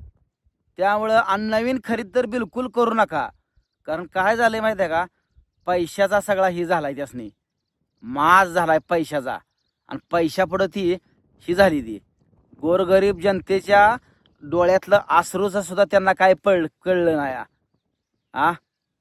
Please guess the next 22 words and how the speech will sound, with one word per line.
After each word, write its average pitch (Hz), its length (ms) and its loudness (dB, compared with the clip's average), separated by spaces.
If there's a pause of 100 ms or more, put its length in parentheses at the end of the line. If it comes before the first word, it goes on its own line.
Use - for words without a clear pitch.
(340)
अरे, 185 460 6 (480)
त्या 185 140 2
हत्तीनीचा 208 800 0
जीव 180 320 -4
होता 214 400 4 (320)
लोकांवर 180 600 2 (140)
आणि 156 200 -6
लोकांचा 180 520 0
बिन 190 180 -6
जीव 180 140 -8
होता 180 360 2 (360)
तिच्यावर. 160 420 2 (880)
अरे, - 160 -8
तिचा 180 160 0
जीव 180 320 -2
जर 233 140 2
नसता 226 560 4 (580)
तर 151 80 -10
ती 180 160 -12
हत्तीन 180 420 -6
रडली 190 340 -2
नसती, 185 500 -6